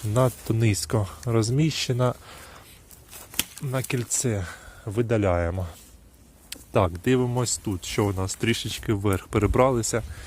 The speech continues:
всередину крони дивиться, вирізаємо. Ця у нас, бачите, вверх вирізаємо. Е, так, ця гілочка у нас нормальна.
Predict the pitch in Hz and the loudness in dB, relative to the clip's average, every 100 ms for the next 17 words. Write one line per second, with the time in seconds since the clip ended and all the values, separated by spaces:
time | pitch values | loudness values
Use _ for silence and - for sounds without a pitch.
0 | - - - - - 123 127 117 113 113 | -14 -14 -14 -4 0 2 2 2 0 4
1 | 110 95 92 101 90 95 - 107 - - | 6 4 0 -6 -6 -6 -6 -8 -12 -16
2 | 117 98 117 120 104 92 87 92 101 - | -8 0 2 2 0 -2 -2 -4 -6 -10
3 | - - - - - - - - - 123 | -20 -20 -20 -20 -20 -20 -16 -4 2 4
4 | 101 95 98 92 - - - - - - | 4 2 -2 -4 -6 -12 -20 -18 -16 -14
5 | - - - - - - - 113 120 - | -14 -16 -20 -20 -20 -18 -4 -2 -2 -4
6 | - 104 - - - 113 98 113 95 90 | -8 -18 -20 -20 -16 -12 -4 -2 -2 -6
7 | - 113 92 120 135 110 101 87 87 90 | -10 -8 -2 -2 -2 -2 -2 0 -2 -6
8 | 90 - - - - - - - - - | -8 -14 -20 -20 -20 -18 -16 -12 -8 -4
9 | - - - - - - 110 101 95 - | -4 -4 -10 -10 -12 -8 -4 -2 -4 -2
10 | 113 90 - - - 127 98 80 - - | 0 0 -4 -6 2 4 4 0 -14 -14
11 | - 95 101 95 90 - - 95 98 101 | -6 -2 2 2 0 -4 -4 -2 -2 -4
12 | - - - 120 113 120 160 180 160 160 | -6 -8 -8 0 2 2 2 2 2 0